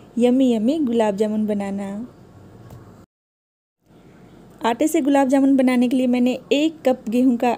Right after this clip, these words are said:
आटा लिया है और अब इसे मैं ड्राई रोस्ट करूंगी कम से कम आठ से दस मिनट के लिए। गैस का फ्लेम बिल्कुल लो पे रखा हुआ है, कम आंच पे ही आपको इसको भूनना है, इससे आटा अंदर तक अच्छे से सिक जाएगा।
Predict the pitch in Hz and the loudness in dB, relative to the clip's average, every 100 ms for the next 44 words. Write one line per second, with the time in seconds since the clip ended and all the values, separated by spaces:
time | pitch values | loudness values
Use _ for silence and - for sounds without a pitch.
0 | - 214 208 240 233 233 254 247 247 233 | -4 -4 -2 -2 0 0 2 0 -2 -2
1 | 226 247 233 220 208 220 220 233 262 - | -2 -2 -2 -4 -2 0 2 2 0 -2
2 | 233 240 240 247 254 254 240 233 - 220 | 0 0 -2 -2 -2 -2 -4 -6 -4 -4
3 | 220 - 214 208 220 226 233 226 240 233 | -4 -2 -2 -2 -4 -4 -4 -4 -4 0
4 | 247 233 247 294 - 311 311 302 285 262 | -2 -2 -2 -4 -2 -2 0 -2 0 -2
5 | 277 247 233 220 240 247 247 247 240 247 | 0 0 2 0 2 0 0 -2 -2 0
6 | 247 262 277 - - - - - 285 320 | -2 -4 -6 -14 -20 -20 -10 -2 0 2
7 | 294 277 - 277 262 254 240 - 233 233 | 0 0 -2 0 2 0 -2 -2 -2 -2
8 | - 247 202 226 214 226 247 254 269 - | -2 -4 -2 -4 -2 -2 -2 -2 -4 -10
9 | - - - 269 294 285 - 240 262 254 | -20 -14 -8 -4 0 -2 -2 -4 -4 -4
10 | 247 247 262 247 247 240 - 240 - 247 | -2 0 0 -2 -4 -6 -8 -8 -6 -4
11 | - 240 - 233 233 233 226 226 262 | -2 -4 -4 -6 -2 0 0 0 -2